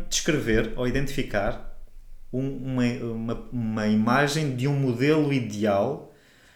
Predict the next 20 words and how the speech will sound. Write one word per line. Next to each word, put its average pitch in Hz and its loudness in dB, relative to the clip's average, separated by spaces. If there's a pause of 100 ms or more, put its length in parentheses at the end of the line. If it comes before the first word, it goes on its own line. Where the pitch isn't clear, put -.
(160)
eh, 120 4 (100)
no 107 0
caso 117 4
dos 117 2
homens, 107 6
do 104 -4
que 113 -2
é 107 2
ser 104 2
homem, 123 2 (320)
e 147 -10
no 147 -6
caso 143 2
das 139 0
mulheres, 135 2
do 135 0
que 139 -4
é 131 0
ser 135 0
mulher. 120 -2